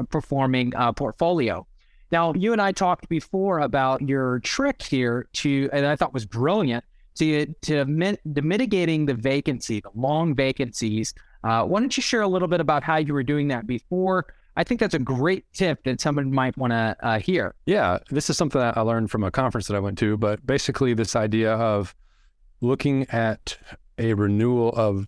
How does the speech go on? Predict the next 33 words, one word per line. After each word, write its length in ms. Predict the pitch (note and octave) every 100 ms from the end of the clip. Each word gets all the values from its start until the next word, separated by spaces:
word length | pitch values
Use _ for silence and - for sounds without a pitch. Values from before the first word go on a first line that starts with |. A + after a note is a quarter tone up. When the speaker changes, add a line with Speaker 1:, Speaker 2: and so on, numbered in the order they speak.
| -
Speaker 2:
rent 680 | A2+ G2+ G#2+ G2 G2 - -
when 100 | G#2
a 80 |
lease 320 | G2 A2 A#2 A2
is 80 |
coming 360 | - A2+ G2+ G2+
up, 260 | F#2+ F#2+ - - -
uh, 160 | G#2+ G#2 -
as 300 | G#2+ G#2+ G#2+
a 380 | G2+ G2 F#2+ G2 -
anniversary 560 | A#2 G#2+ G2+ G2 - F#2+
date. 380 | F2 F2+ - -
So 300 | - G2+ G2 -
I 220 | A2 B2
don't 380 | G#2+ A#2+ D#3+ D3
expect 540 | G#2 - G2 G2+ -
the 100 | A2+
tenant 320 | - G#2 G2+
to 120 | - G#2+
leave 320 | G2+ G2+ A#2
when 160 | G2+
the 80 | F#2+
tenant, 260 | F2 G#2 G#2
when 120 | G#2
the 60 | F#2
lease 200 | F#2+ -
is 80 |
up. 220 | F#2+ C3+ F#2+
I 60 |
expect 240 | G2 - -
them 80 |
to 80 | G#2
stay. 320 | - A3 B2